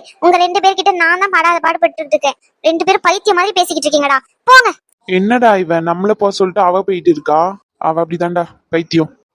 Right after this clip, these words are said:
Speaker 2: பைத்தியம்னு தெரிஞ்சே லவ் பண்ற, அது விதமான பைத்திய காதல்ரா. நீ விடுறா, கேட்டுற போதுடா மச்சான். அதனாலதான் அந்த சைடு திரும்பியே பேசிக்கிட்டு இருக்கேன். வந்தானா செம கோவப்படுவா. சரி, அதெல்லாம் இருக்கட்டும்.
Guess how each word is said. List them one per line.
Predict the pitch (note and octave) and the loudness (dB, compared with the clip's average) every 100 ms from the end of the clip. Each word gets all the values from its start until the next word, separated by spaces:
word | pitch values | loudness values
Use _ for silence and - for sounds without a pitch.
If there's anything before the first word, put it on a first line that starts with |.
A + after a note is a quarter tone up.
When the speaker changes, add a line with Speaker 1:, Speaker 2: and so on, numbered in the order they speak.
| _ | _
Speaker 2:
பைத்தியம்னு | F3+ G3+ G#3 A#3 A3+ A3 | -2 0 0 0 0 2
தெரிஞ்சே | G3+ G3+ G#3 | 0 0 0
லவ் | G#3+ G#3 G#3 | 0 0 -2
பண்ற, | G3 G3 A3 A#3+ _ _ - | -2 0 -2 -4 _ _ -6
அது | F3 G#3 | 0 2
விதமான | G#3 G#3+ G#3+ A3 | 2 0 -2 -2
பைத்திய | A3+ G#3 A3 | -2 -2 -2
காதல்ரா. | G#3 F#3+ F#3 F#3 - | -2 -4 -4 -6 -6
நீ | G3 | -2
விடுறா, | G#3 G3+ G#3 - _ _ _ | -2 0 -4 -6 _ _ _
கேட்டுற | A3+ A#3+ A3+ | 0 2 0
போதுடா | G3+ F#3 F3 D#3+ | 2 2 2 0
மச்சான். | D#3 - E3 E3+ G3+ - _ | -2 -2 -2 0 -2 -10 _
அதனாலதான் | D#3+ F3+ F#3 G3 A3+ | -6 -2 -2 -2 -4
அந்த | F#3 | -2
சைடு | F#3+ G3 | -2 0
திரும்பியே | F#3+ F#3+ G3+ | -2 0 0
பேசிக்கிட்டு | F#3+ F3 D3+ D#3+ | 0 -2 -4 -4
இருக்கேன். | D3+ C#3+ - _ | -4 -8 -14 _
வந்தானா | D#3 E3 F#3 G3 G3+ | -6 -6 -4 -4 -4
செம | G3 E3 F3 | -4 -4 -2
கோவப்படுவா. | E3 E3+ D#3 D3 - _ _ _ _ | -2 -2 -4 -6 -8 _ _ _ _
சரி, | - G3 G3 | -6 -2 -2
அதெல்லாம் | F#3 A3+ | 0 -2
இருக்கட்டும். | A3 F#3 D#3+ | -2 -6 -6